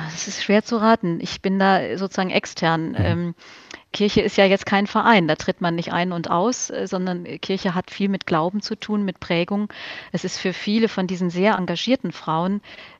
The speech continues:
Speaker 1: ähm, natürlich wie ne, wie eine Amputation. Und diesen Schmerz empfinde ich. Ich kann aber auch nachvollziehen, dass es gerade bei sehr engagierten Menschen eben auch zu diesem Bruch dann kommt, irgendwann, wenn man es nicht mehr aushalten kann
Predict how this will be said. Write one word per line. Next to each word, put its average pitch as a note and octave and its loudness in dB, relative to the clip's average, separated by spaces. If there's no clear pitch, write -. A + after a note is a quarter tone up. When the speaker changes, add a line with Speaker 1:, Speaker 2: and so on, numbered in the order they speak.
Speaker 1:
ähm, F#3+ -2
natürlich G3+ 2
wie G3 2
ne, F3+ -2
wie F#3 -2
eine G3+ 2
Amputation. G3+ 0
Und F#3+ 2
diesen G3+ 4
Schmerz F#3 2
empfinde A#3 4
ich. - 0
Ich - 0
kann A3 4
aber G3 8
auch G#3+ 6
nachvollziehen, A#3 6
dass G3 6
es G3+ -4
gerade G3 6
bei G3 4
sehr F3+ 4
engagierten G3+ 0
Menschen F#3+ 0
eben F#3 4
auch F3+ 4
zu G#3+ -4
diesem F#3+ -2
Bruch G#3 -2
dann E3 0
kommt, D3 -6
irgendwann, F#3+ 0
wenn E3+ 0
man D#3 0
es D3+ -8
nicht D#3+ -6
mehr D#3+ -2
aushalten D3+ -2
kann D#3+ -4